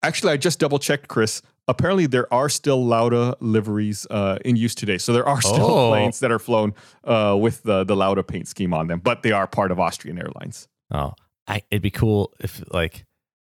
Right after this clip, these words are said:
Speaker 2: no, <laughs> so, like, you c-,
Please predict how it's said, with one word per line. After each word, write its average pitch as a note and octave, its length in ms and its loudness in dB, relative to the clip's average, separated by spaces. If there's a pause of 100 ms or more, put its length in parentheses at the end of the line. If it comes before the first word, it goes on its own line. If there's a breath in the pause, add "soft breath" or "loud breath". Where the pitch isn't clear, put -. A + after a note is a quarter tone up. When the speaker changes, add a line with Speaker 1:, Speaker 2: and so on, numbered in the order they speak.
(540)
Speaker 2:
no, G#2 180 -2
<laughs> - 40 -10
so, G#2+ 120 4 (200)
like, B2+ 260 2 (340 loud breath)
you B2 420 2
c-, - 80 -10